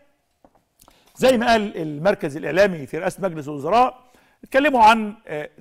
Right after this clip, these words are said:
تمن سنين في استراتيجيات لتقليل الفجوة بين الإنتاج والاستهلاك. أنا بستهلك سنويًا حوالي تقريبًا عشرين مليون طن قمح في السنة، بزرع منهم دلوقتي، بتكلم على اللحظة الآن، بزرع نصهم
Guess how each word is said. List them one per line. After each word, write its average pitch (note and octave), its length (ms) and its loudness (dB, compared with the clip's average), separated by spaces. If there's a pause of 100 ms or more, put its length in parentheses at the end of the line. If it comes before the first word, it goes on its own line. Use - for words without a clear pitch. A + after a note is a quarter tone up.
تمن G3+ 240 0
سنين F#3+ 480 -4 (420)
في G#3+ 180 -6
استراتيجيات E3+ 640 -4
لتقليل E3+ 340 -8
الفجوة E3 340 -2
بين F3+ 160 0
الإنتاج D#3 420 -8
والاستهلاك. B2 460 -12 (680)
أنا G#3+ 160 2
بستهلك F#3+ 440 -2
سنويًا G#3+ 520 -2 (400)
حوالي G#3+ 520 2
تقريبًا G#3 680 -4 (360)
عشرين G#3 640 -6 (200)
مليون G3 600 0 (200)
طن G#3 420 -4 (120)
قمح F3 320 0 (680)
في - 60 -18
السنة، F#3+ 300 0 (880)
بزرع G3+ 360 2
منهم G#3+ 340 -2
دلوقتي، G3+ 320 2
بتكلم A3 280 0
على F3+ 120 2
اللحظة F#3 300 0
الآن، C#3+ 320 -4
بزرع G3+ 300 -4
نصهم B3 480 -4